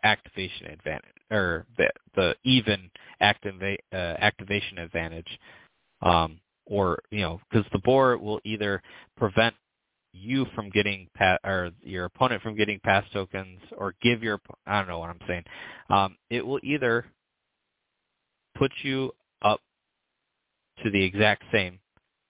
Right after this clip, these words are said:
to where now you don't get pass tokens, or if you run him, you're gonna give pass tokens, or you're gonna, and so there's very, there's a lot of situations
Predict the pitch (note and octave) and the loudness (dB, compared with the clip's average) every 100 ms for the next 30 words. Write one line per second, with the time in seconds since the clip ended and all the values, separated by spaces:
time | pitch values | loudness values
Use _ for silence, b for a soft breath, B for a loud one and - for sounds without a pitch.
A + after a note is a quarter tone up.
0 | _ - G2 F#2+ F#2+ F#2 G2+ G#2 G2+ - | _ -6 2 6 6 6 6 6 2 -2
1 | _ A#2+ C3 G#2+ F#2+ F#2+ E2+ F#2+ E2+ - | _ -6 -2 -2 -4 -6 -2 0 0 -4
2 | E2 F2 E2+ - - _ _ G2+ F#2+ - | -10 -10 -14 -20 -20 _ _ 4 4 2
3 | F#2 F2+ A#2 A2 G#2+ F2+ G2 A2 G2 G2+ | -4 2 2 2 -6 -10 -12 -12 -6 -4
4 | F2+ - - A2+ B2 G2 - _ _ F#2+ | -6 -10 0 4 4 2 -6 _ _ 0
5 | F2 - D#2+ D#2+ E2+ E2 - B B B | 0 -2 -12 -12 -16 -16 -20 B B B
6 | B C3 D3+ C#3 A#2+ A2+ G#2+ G2 - G2 | B 2 4 4 0 0 -2 -4 -6 -12
7 | - A2+ G#2 G2 F#2+ - _ _ G#2+ G2+ | -2 4 4 4 0 -8 _ _ -4 -4
8 | - A#2+ A#2+ G#2 E2 G#2 G#2 G2 F2 G#2 | 2 2 4 0 -6 -8 -8 -8 -2 0
9 | A#2 A2+ A#2 G2+ - G#2+ G#2 G2+ F#2+ | 0 0 -8 -12 -8 -6 -6 -10 -8